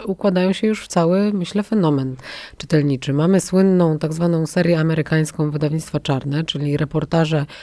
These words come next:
pisane przez amerykańskich, e, dziennikarzy, reportażystów.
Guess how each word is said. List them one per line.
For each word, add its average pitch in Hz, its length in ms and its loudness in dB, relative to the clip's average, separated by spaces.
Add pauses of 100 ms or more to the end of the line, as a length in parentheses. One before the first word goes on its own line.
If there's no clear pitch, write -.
(140)
pisane 175 440 2
przez 170 240 0
amerykańskich, 160 1080 -2
e, 160 40 -10 (380)
dziennikarzy, 143 640 0
reportażystów. 139 1120 -4